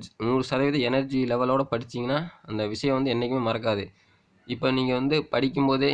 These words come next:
"எக்ஸாம் டேட் விடல, நீ எப்படி படிக்கிறது?" அப்படின்னு புக்கை எடுத்து திறந்து வச்சுக்கிட்டு நாலு பக்கத்தை படிக்கிறது,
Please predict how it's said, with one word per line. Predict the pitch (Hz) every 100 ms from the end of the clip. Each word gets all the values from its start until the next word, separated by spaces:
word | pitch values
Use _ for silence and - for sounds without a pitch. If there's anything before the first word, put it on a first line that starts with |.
| 123
"எக்ஸாம் | 113 131 123
டேட் | 120 117 117
விடல, | 110 107 104 104 104 120 - _ _ _ _ _
நீ | 110
எப்படி | 110 110 120
படிக்கிறது?" | 107 107 107 101 101 101 - _ - _ -
அப்படின்னு | 113 127 127 127
புக்கை | 117 123
எடுத்து | 117 110 -
திறந்து | 117 113 113
வச்சுக்கிட்டு | 110 110 117 131 135 -
நாலு | 110 107
பக்கத்தை | 107 113 107
படிக்கிறது, | 107 101 104 104